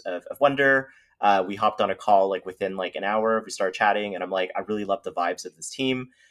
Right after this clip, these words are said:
Uh, and I said, like, "Please let me get involved." And, uh, I've been involved, uh, ever since, uh, for, for one year.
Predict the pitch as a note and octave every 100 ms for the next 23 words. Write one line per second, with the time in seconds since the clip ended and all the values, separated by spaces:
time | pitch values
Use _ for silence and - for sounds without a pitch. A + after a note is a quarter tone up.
0 | _ - F#2+ - F#2 F#2 F#2 - F#2 G2+
1 | F#2 F2+ - _ A2+ G2+ G#2 F#2+ F#2+ F2+
2 | E2+ A2 A2 A2 - - F2+ F2+ F2 F2+
3 | F2 F#2 F#2 F#2+ F#2 F2 F2+ F#2 - -
4 | - F2 - G2 F#2+ B2+ - - - F2+
5 | E2+ E2 F2+ E2+ F2+ F#2+ G2+ A2 F#2